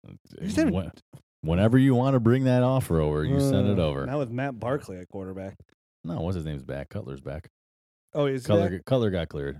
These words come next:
Speaker 1: Yeah.
Speaker 2: That's just as bad.
Speaker 1: So, um, uh, miraculously, Brian Hoyer breaks his ha-, breaks his forearm, and all of a sudden, Jay Cutler's fine.
Speaker 2: <laughs>
Speaker 1: So, um, I don't know what that smells like to, to you, but that smells like the coaching staff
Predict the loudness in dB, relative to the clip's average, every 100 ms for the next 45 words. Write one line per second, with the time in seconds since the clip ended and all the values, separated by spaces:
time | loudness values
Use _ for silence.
0 | -8 -6 -6 -8 -10 -10 -14 -14 -12 -12
1 | -12 -6 0 2 0 -2 -2 -2 2 4
2 | 4 2 -2 -2 -2 -4 -4 -4 -4 -4
3 | -2 0 0 2 2 2 0 -2 -2 -4
4 | -4 -4 -8 -8 -4 -4 -4 -10 -4 -2
5 | 0 0 -2 -4 -8 -6 -2 0 2 2
6 | 2 0 -2 -2 -2 -2 -2 -2 -2 -4
7 | -4 -8 -16 -8 0 0 0 -10 -6 4
8 | 6 6 4 2 2 0 0 -2 -4 -10
9 | -14 -20 -20 -20 _ -6 -4 -2 -2 -2
10 | -2 -4 -2 -2 -2 -4 -8 -8 -2 4
11 | 4 4 2 2 0 0 0 -2 -4 -4
12 | -8 -2 -4 -4 -8 -6 -6 -6